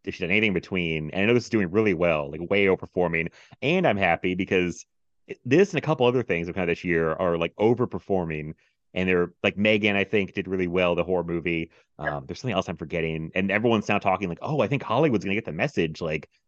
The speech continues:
Speaker 1: we need more of these, like, kinda wacky, you know, original type <laughs> movies out there instead of just all Marvel stuff or all, you know, like, um, I'll take more Cocaine Bears. It's fine." It ki-, 'cause it felt like,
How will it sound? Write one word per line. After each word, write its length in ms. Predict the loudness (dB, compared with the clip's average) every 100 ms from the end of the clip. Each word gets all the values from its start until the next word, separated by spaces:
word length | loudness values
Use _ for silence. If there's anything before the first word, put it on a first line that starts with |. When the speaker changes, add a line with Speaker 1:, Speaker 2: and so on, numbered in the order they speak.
| -2
Speaker 1:
we 80 | 0
need 140 | 2
more 180 | 4 4
of 60 | 4
these, 220 | 2 -2
like, 260 | -4 -4 -8 _ _ _ _ _
kinda 180 | -4 -2
wacky, 760 | 2 0 0 -2 -2 -2 -2 -2
you 100 | 0
know, 240 | 2 2
original 600 | 2 2 2 0 0 -2
type 340 | -4 -6 -6 -6
<laughs> 40 |
movies 640 | 0 0 0 -2 -2 -2 0
out 180 | 0 2
there 220 | 4 4
instead 240 | 2 -2
of 100 | -2
just 220 | -4 -2 0
all 360 | 2 2 -2 _ _ _ _ _ 0
Marvel 520 | 4 4 4 0 -2
stuff 460 | -2 0 0 -2 -2
or 120 | 0
all, 220 | 2 2
you 100 | 0
know, 180 | 0 0
like, 240 | -2 -2 -10 -20 _
um, 520 | 0 0 0 -4 -10 -14 _ _ _ _ -2
I'll 200 | 0 0
take 200 | -2 2
more 220 | 2 4
Cocaine 360 | 2 -2 -4
Bears. 340 | -2 -2 -2 -4
It's 120 | -8
fine." 220 | -6 -4
It 120 | -4 -2
ki-, 140 | -2
'cause 180 | -2 -4
it 120 | 2
felt 220 | 2 4
like, 320 | 2 0 -6